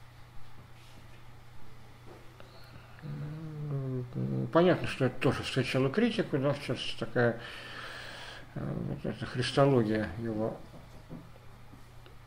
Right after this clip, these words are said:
М, ясно, что, э, это чего-то не учитывает, ну, ну, чувство и чувство, собственно. А что такое тогда,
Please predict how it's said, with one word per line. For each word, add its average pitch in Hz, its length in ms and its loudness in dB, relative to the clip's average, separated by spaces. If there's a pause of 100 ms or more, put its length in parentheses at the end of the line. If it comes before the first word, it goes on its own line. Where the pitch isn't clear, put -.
(480)
М, 151 1000 -4
ясно, 139 380 2
что, 113 560 2 (2500)
э, 123 1500 -2 (600)
это 123 280 -4
чего-то 143 360 2
не 135 120 10
учитывает, 151 580 8
ну, 185 340 10
ну, 170 360 6
чувство - 420 2
и 127 100 6
чувство, - 460 0 (180)
собственно. - 380 -6
А - 20 -6
что - 160 -6
такое 120 340 0
тогда, 107 380 0